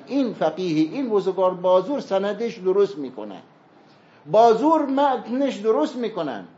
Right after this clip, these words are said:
یک روایت فرضی هم صحبت نمی‌کنن، یک روایت تقریباً اکثراً پذیرفتن. این روایت مشتمل بر فرازهای هیچ فقیهی قائل به این نیست، فتوا نمیده.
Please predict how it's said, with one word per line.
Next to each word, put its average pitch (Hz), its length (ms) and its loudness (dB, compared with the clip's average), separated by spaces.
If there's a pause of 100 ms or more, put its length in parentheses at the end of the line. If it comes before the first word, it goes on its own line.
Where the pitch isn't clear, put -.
(240)
یک - 260 4
روایت 180 640 0 (420)
فرضی 170 380 -4
هم 208 180 -6
صحبت 180 440 -6
نمی‌کنن، 127 560 -8 (440)
یک 277 320 0
روایت 180 800 -2 (460)
تقریباً 196 480 2
اکثراً 220 600 -2
پذیرفتن. 147 680 -4 (560)
این 302 260 2
روایت 214 540 2
مشتمل 214 640 -2
بر 190 220 0
فرازهای 190 760 0
هیچ 311 380 -6
فقیهی 294 520 -4
قائل 233 460 2
به 233 140 -12
این 247 320 -8
نیست، 277 360 -6 (160)
فتوا 269 300 2
نمیده. 277 560 -2